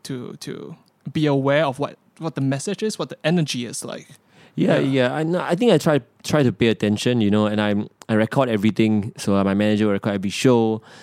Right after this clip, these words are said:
Speaker 1: Mm.
Speaker 2: Uh, you know, I, I read every comment about me,
Speaker 1: Gotcha.
Speaker 2: uh, on newspapers, and then every write-up that I, every interview that I do, you know,
Speaker 1: Mm.
Speaker 2: I'm, I'm trying to make sure there's, there's the feedback, you know, things like that. Uh, I try to be con-, more conscious about it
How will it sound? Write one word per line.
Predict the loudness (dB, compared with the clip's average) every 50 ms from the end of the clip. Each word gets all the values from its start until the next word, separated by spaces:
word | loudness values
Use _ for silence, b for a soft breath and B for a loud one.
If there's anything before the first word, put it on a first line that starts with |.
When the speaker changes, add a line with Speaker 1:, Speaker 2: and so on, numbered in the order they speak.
| B B
Speaker 1:
Mm. | 0 0 2
Speaker 2:
Uh, | 2 2 0 0 0 0 0 -2 -4 -6 -8 b b b b b b b
you | -6 -4
know, | -2 0 0 0
I, | 0 -2 -4 -4
I | -2 0 0
read | 2 2 2 2 2
every | 2 0 0 2 2 4 4 4 4 2 0 -2 -2
comment | 0 2 2 4 4 4 2
about | 2 0 -2 -2 -2 -2
me, | 0 0 2 2 2 2 0 -2 -4 -4
Speaker 1:
Gotcha. | -2
Speaker 2:
uh, | -2 0 0 2 0 0 -2 -2 -6 -8 -10 -10 -6
on | -4 -4 -2 -2 -2 0 0 2
newspapers, | 2 2 2 2 0 -2 0 0 2 2 2 2 2
and | 2 2 0
then | 0 0
every | 0 2 2 4
write-up | 4 4 2 2 2 0 -2 -2 -2
that | -4 -4 -4
I, | -4 -6
every | -4 -2 0 0 0
interview | 0 0 0 2 2 0
that | 0 -2
I | -6 -6
do, | -2 0 2 4 4 6 6
you | 4
know, | 4 2
Speaker 1:
Mm. | 2 0 -4
Speaker 2:
I'm, | -6
I'm | -4
trying | -2 -2 0
to | 0
make | 0 0 0 0
sure | 0 0
there's, | 0 0 -2 -2
there's | -2 0 0 0 0 0
the | -2 -4
feedback, | -2 0 0 2 2 2 0 0
you | -4 -4 -4
know, | -4 -4
things | -4 -6 -4 -2
like | 0 0
that. | 0 0 -2 -4 b b b b b b b b b b b b b b b b _ _ _ -8
Uh, | -4 -2 0 0 0 0 0
I |
try | 0 0 0
to | 0
be | 0 0
con-, | 0 0 -2 -2 -2 -2
more | -2 0 0 2
conscious | 2 2 0 2 2 0 0 0
about | 0 0 0 0 2 2
it | 0 -2 -4